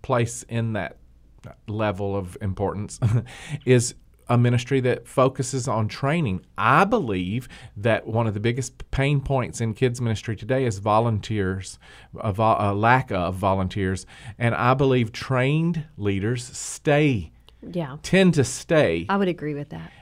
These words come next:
Speaker 1: And so we've got to figure this out. We've got to figure out how are we gonna get people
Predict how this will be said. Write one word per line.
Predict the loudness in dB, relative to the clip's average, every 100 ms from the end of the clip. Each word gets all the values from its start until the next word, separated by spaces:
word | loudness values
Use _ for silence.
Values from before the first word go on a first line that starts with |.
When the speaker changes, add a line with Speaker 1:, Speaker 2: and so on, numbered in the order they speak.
| -4
Speaker 1:
And | 0 0
so | 4 4 6
we've | 4 4
got | 2 2
to |
figure | 0 0 0 0
this | 0 0
out. | 2 2 2 -2 -20 2
We've | 2 4
got | 0 0
to | -2
figure | -2 -2 0 0
out | -2
how | -2 2 4
are | 4
we | 0
gonna | -2 -2 -2
get | -2 -2 -2 -6
people | -8 -8 -6 -8